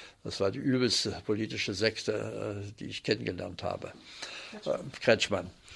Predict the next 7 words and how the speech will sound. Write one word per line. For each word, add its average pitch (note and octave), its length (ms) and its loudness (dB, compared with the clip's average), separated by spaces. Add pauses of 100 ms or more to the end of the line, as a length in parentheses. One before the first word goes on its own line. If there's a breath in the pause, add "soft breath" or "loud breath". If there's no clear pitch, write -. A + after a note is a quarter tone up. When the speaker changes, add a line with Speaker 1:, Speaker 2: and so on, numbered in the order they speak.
(160 loud breath)
Speaker 1:
Und, A#2 580 8
ähm, A#2 720 4 (120)
gut, E3 200 12
und D3+ 140 8
der C#3+ 80 12
Beuys D3 300 12
war C3 320 10